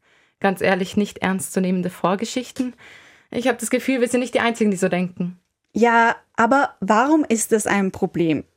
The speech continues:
Speaker 2: könnte man sich jetzt fragen, weil es kann mir ja eigentlich egal sein, wenn ich keine Pornos schaue oder wenn ich eh weiß, dass es unrealistische Darstellungen sind.
Speaker 1: Tja,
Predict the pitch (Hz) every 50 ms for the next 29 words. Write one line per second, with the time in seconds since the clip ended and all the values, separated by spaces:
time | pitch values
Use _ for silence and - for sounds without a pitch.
0 | _ _ - 214 180 147 147 147 151 - - - - - - - - - 165 170
1 | 175 165 160 165 160 170 175 - - - - - - - - - - - - -
2 | 214 240 285 339 359 330 277 240 233 - - 196 190 190 220 269 294 302 285 247
3 | - - 196 202 - _ _ - 196 180 143 151 208 269 320 311 - - 190 180
4 | 180 180 190 220 269 285 269 220 226 220 233 240 - - 254 240 233 233 - -
5 | 185 185 202 226 247 247 - - - - 165 165 175 202 233 262 - - - 226
6 | 226 240 247 254 254 - - - 240 262 294 302 - - 220 254 302 359 311 196
7 | 185 175 165 165 170 160 - - 180 190 180 185 - - - _ _ - 220 208
8 | 196 196 190 180 185 185 180 - 175 175 - 190 165 - 165 - 170 - - 180
9 | 170 180 180 175 170 170 165 - 175 160 - - - - - _ _ _ _ _
10 | _ - - - - - - - - - - _ _ - - 233 240 240 269